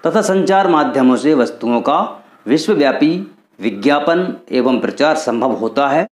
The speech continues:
व्यापार को विकसित करने हेतु परिवहन और संचार के साधनों का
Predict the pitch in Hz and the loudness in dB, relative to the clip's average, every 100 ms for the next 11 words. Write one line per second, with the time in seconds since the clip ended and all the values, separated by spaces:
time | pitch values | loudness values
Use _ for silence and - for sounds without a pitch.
0 | - 90 143 160 202 208 214 143 139 - | -8 -2 0 2 0 2 0 0 0 0
1 | 190 196 135 139 127 123 - 180 - 120 | -2 0 2 2 0 -2 0 -2 0 0
2 | 131 135 139 156 - 113 113 110 113 113 | 2 2 2 0 0 0 0 0 -4 -2
3 | 139 143 - 127 110 117 127 127 123 196 | 0 0 0 -4 -2 0 0 0 0 -2
4 | - - | -4 -16